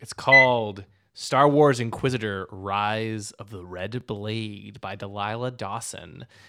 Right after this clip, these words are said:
Uh, it follows the story of, um, Iskat,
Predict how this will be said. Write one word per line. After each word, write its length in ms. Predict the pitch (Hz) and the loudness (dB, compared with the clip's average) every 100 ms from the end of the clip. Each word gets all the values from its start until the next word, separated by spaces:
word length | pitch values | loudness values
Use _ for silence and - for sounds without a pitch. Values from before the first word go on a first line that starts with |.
| _ _ _ | _ _ _
Uh, 240 | 104 98 101 | -10 -8 -8
it 60 | - | 0
follows 280 | 131 127 120 | 4 4 2
the 60 | |
story 280 | 113 127 120 | 0 2 4
of, 240 | 110 107 - | 2 0 -8
um, 440 | 107 104 101 95 - _ | -6 -4 -4 -6 -14 _
Iskat, 560 | 156 - 107 92 - | -2 0 -2 -4 -6